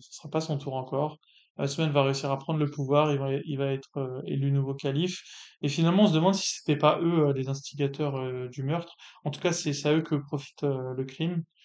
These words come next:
Euh, moi, mon pari, c'est que c'est, c'est, c'est que c'était eux. Alors, pourquoi est-ce qu'ils l'ont fait ? Ils l'ont fait parce qu'Omar, euh, plus personne ne l'aimait, euh, il, il était violent, il était antipathique, il était, euh, il était mauvais. En plus, il savait pas gérer, euh, la, la caisse, euh,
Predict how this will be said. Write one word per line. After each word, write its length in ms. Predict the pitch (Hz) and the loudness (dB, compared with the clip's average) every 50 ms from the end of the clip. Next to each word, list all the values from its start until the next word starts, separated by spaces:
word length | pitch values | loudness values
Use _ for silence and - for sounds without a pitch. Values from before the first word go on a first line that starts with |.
| _ _ _ _ _ _ _ | _ _ _ _ _ _ _
Euh, 140 | - 139 135 | -4 -2 0
moi, 160 | 135 151 165 | 0 2 2
mon 140 | 170 165 147 | 4 2 4
pari, 260 | 147 151 147 165 170 | 4 4 4 4 2
c'est 160 | 165 - 147 | -2 -4 -6
que 60 | 143 - | -6 -4
c'est, 360 | - 147 139 135 135 135 131 | -2 0 0 2 2 0 -2
c'est, 200 | 131 - 151 - | -4 -6 -8 -8
c'est 280 | - - - - - | -8 -10 -10 -10 -8
que 80 | 139 - | -8 -4
c'était 240 | - 147 139 156 147 | -4 0 4 6 6
eux. 220 | 156 180 202 214 208 - - - - | 8 8 8 6 2 -4 -12 2 4
Alors, 160 | 147 143 - | 4 4 4
pourquoi 260 | - 165 - - 196 | 0 -6 6 6 6
est-ce 100 | 185 - | 6 6
qu'ils 140 | - 196 180 | 2 2 2
l'ont 100 | 185 170 | 2 2
fait ? 140 | - 190 175 | 4 6 6
Ils 60 | 156 | 6
l'ont 100 | 151 143 | 6 4
fait 140 | - 165 147 | 2 0 -2
parce 140 | 143 139 | -2 -4
qu'Omar, 420 | - - 147 143 147 160 156 139 135 | -2 0 2 4 4 4 4 4 2
euh, 100 | 135 127 127 - - - _ _ _ | 0 -2 -4 -8 -16 -20 _ _ _
plus 100 | _ 165 | _ -2
personne 380 | 165 170 156 - - 175 156 151 | 0 0 0 2 2 2 2 4
ne 80 | 147 147 | 4 4
l'aimait, 480 | 143 143 139 143 156 165 170 175 175 | 4 4 4 4 4 4 4 6 6
euh, 280 | 156 143 135 131 131 131 131 - _ _ _ _ _ | 6 4 4 2 0 -4 -6 -10 _ _ _ _ _
il, 300 | - 160 156 160 - 170 | -8 -8 -6 -6 -4 -2
il 80 | 160 143 | 0 0
était 220 | 147 143 - 156 | 0 2 2 0
violent, 800 | 139 135 143 151 147 143 147 147 151 156 160 160 160 165 165 165 165 - - _ _ _ _ | 0 2 2 2 4 4 4 2 2 2 2 2 2 2 2 0 -2 -4 -12 _ _ _ _
il 80 | 156 151 | 2 2
était 160 | 143 147 156 | 2 2 2
antipathique, 1080 | 147 143 - - - - 151 143 143 - - - 151 151 156 160 160 160 160 160 - - - - _ _ | 0 0 0 -4 0 2 2 2 2 0 -2 -2 0 2 2 2 2 2 0 -4 -8 -10 -16 -20 _ _
il 160 | - 156 143 | -4 0 0
était, 380 | 143 143 143 147 156 151 151 151 | 0 0 0 0 2 4 4 6
euh, 560 | 147 143 139 139 139 139 139 139 139 139 143 | 6 6 6 4 4 4 2 2 0 0 0
il 80 | 143 143 | 2 2
était 240 | 143 139 139 151 147 | 2 2 2 2 4
mauvais. 640 | 147 147 147 143 131 135 147 147 151 156 165 175 180 - _ - - - _ _ | 4 4 4 4 4 4 6 6 6 6 4 2 0 -6 _ -20 -20 -20 _ _
En 100 | 156 151 | -2 -2
plus, 320 | 139 147 180 180 - - - | 0 0 0 0 0 2 2
il 240 | 156 147 147 143 | 2 4 4 2
savait 240 | 139 139 151 147 143 | 2 4 6 6 6
pas 160 | 139 180 180 | 6 6 4
gérer, 320 | 175 160 170 160 160 160 156 | 4 4 2 4 4 6 6
euh, 220 | 151 143 143 139 | 6 6 4 4
la, 240 | 139 139 139 143 139 | 4 4 4 4 4
la 100 | 135 139 | 2 0
caisse, 380 | 135 - 165 160 151 - - 147 | 0 2 0 0 0 0 -2 -2
euh, 100 | 135 | -2